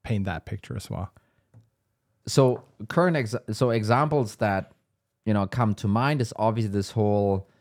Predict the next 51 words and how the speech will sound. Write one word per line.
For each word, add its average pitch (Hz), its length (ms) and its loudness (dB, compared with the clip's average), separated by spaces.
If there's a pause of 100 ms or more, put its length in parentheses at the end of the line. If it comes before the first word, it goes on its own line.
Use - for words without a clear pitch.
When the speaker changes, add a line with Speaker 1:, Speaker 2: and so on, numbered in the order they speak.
(340)
Speaker 2:
uh, 85 560 -4
C 127 220 0
P 113 180 -2
Q 131 320 2
space, 160 680 0
if 151 300 -4
you 160 80 2
will, 160 400 2
right? 127 380 -2
You, 110 420 -2
you 104 220 -2
sign 127 360 0
a 127 60 0
deal, 107 320 2
you 95 120 -2
invoice 110 340 -2
the 107 60 -2
deal, 98 100 0
you 92 80 -2
get 107 220 -2
the 147 60 -2
deal. 151 380 0
Speaker 1:
Mm. 107 220 -2 (240)
Speaker 2:
Um, 104 400 2
sure, 110 220 2
you 104 80 2
need, 95 160 -2 (100)
this 90 180 -6
should - 200 -8
be 90 80 -6
systemized, 107 640 0
it 85 80 -8
shouldn't 92 220 -4
be 80 80 -4
Excel 98 380 0
and, 117 200 -2
and 85 100 -4
all 78 140 -2
of 92 80 2
that 87 200 -2
stuff. 104 440 -4 (360)
I 117 140 2
think 123 520 0
forecasting 135 720 0
vendors 110 380 0
then 104 360 0
pushing 123 320 2
the 101 100 2
problem 107 360 0
a 101 40 0
little 104 60 0